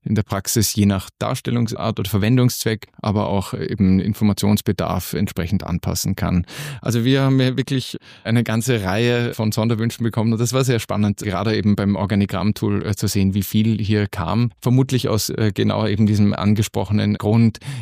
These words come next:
weil es so wahnsinnig zeitraubend sein kann, tatsächlich, äh, in der Praxis hier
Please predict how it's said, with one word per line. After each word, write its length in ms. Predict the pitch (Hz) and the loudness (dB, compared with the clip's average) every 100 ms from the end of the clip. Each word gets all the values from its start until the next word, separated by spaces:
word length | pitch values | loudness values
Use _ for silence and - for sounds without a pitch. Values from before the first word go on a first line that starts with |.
| - | -6
weil 420 | 92 90 110 117 | -4 0 0 0
es 320 | - 95 - - | 0 0 0 -4
so 260 | - 104 95 | 0 0 0
wahnsinnig 540 | 80 104 95 98 - | 2 2 4 2 0
zeitraubend 520 | 82 - 87 85 113 | -4 -2 -2 0 -2
sein 200 | - 82 | -2 -2
kann, 220 | 98 95 | 0 0
tatsächlich, 580 | 101 - 90 - 104 - | 0 0 -2 -2 -4 -2
äh, 240 | 104 95 - | 0 0 0
in 80 | |
der 120 | 95 95 | -2 -2
Praxis 600 | - - - 101 - - | -6 -6 -2 -2 -2 -6
hier 440 | 110 104 104 110 | -4 0 2 2